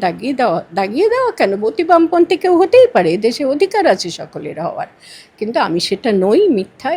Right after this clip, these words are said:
এর বিরুদ্ধাচারণ করছি, মিথ্যা কথার বিরুদ্ধাচারণ। আর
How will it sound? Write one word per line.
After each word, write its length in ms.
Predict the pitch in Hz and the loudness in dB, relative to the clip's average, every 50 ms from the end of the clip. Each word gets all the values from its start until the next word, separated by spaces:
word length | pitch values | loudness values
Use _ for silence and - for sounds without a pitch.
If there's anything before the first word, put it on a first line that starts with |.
| 311 208 | -4 -4
এর 80 | 185 165 175 | -6 -4 -8
বিরুদ্ধাচারণ 680 | 170 170 - - - - 262 262 - - 269 269 277 294 285 - | -8 -8 -8 -14 -8 -8 -8 -6 -6 -6 -6 -4 -4 -6 -6 -6
করছি, 260 | 277 269 - - - 339 285 277 | -8 -10 -10 -10 -10 -4 -4 -4
মিথ্যা 260 | 233 - - - 233 226 - | -4 -4 -8 -12 -12 -6 -6
কথার 280 | 233 233 - - 269 | -8 -8 -6 -10 -10
বিরুদ্ধাচারণ। 800 | - 208 226 208 220 214 - - 247 240 - 285 294 262 320 440 480 - _ - - - - - _ - | -8 -8 -8 -8 -8 -10 -8 -8 -8 -8 -6 -8 -6 -4 -4 -6 -6 -8 _ -20 -20 -20 -20 -20 _ -12
আর 340 | - - 165 151 143 151 | -8 -6 -6 -4 -4 -6